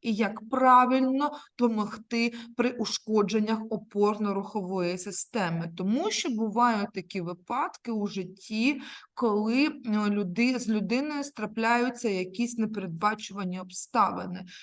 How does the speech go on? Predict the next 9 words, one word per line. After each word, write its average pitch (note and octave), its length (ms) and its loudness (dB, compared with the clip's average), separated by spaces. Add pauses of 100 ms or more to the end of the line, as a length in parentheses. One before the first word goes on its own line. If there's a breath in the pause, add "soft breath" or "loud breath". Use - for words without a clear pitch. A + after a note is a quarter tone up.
(120)
якісь A3 360 -4
падіння, G#3+ 1040 0 (220 loud breath)
е, G#3 120 -2
якісь, A#3 760 2
е, D4 180 -2
м, A3 880 0 (840)
ушкодження, G#3 1080 2
так? C4+ 420 -2 (840)
І, A3+ 200 6